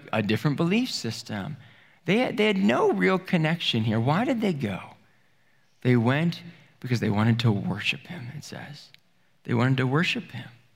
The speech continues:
You know, these grown men got on their knees before a baby boy. You know, how, how do we grow in faith? How do we grow in our faith during this Christmas season? You know,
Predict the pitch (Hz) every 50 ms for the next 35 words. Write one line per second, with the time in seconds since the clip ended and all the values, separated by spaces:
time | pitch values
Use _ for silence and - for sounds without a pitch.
0 | _ _ _ _ _ _ _ _ _ _ _ _ _ _ - 120 120 117 113 113
1 | 135 175 175 147 139 127 - 135 147 151 175 208 220 208 180 139 127 123 110 135
2 | 143 156 160 151 147 139 131 123 117 120 120 120 123 127 131 123 117 113 107 104
3 | - 107 104 101 - - 95 98 98 90 - - - 73 98 117 120 117 120 123
4 | 117 117 123 117 - - - - - _ _ - - 92 92 - - - - -
5 | - - _ _ _ _ _ _ _ _ _ _ _ _ _ _ _ _ _ _
6 | _ _ _ - 120 110 - 131 - - - - - 170 180 202 202 196 202 190
7 | 147 139 156 156 151 147 143 139 127 - - 107 101 110 117 - _ _ _ _
8 | _ _ _ _ 185 190 196 190 180 147 160 165 160 160 151 147 143 135 139 -
9 | - 147 151 143 127 117 - 120 123 123 120 123 123 120 - - - - 131 120
10 | - - 135 135 131 - - - 180 180 175 135 107 101 104 104 - - - -
11 | - - - - - - - - 147 151 156 147 139